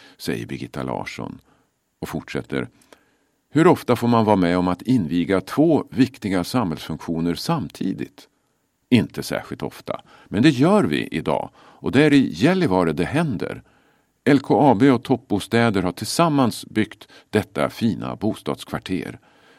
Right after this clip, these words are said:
Ett oerhört viktigt och välkommet tillskott till bostadsmarknaden, som vi har väntat. Och nu är det äntligen färdigt för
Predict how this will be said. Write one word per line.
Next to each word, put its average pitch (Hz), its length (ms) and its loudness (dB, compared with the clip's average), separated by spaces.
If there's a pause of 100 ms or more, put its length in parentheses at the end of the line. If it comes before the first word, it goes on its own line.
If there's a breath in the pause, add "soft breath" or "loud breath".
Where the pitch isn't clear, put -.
(140)
Ett - 200 -6
oerhört 143 480 6
viktigt 117 360 0
och 98 100 -2
välkommet 95 520 0
tillskott 90 520 -4
till 82 160 -6
bostadsmarknaden, 73 1080 -6 (500)
som 120 540 2 (100)
vi 80 100 -2
har 80 200 -2
väntat. 64 720 -6
Och - 380 -6
nu 123 320 4 (160 loud breath)
är - 120 -8
det 73 100 -6 (180)
äntligen 87 680 -2 (140 soft breath)
färdigt 71 500 -6
för 55 300 -8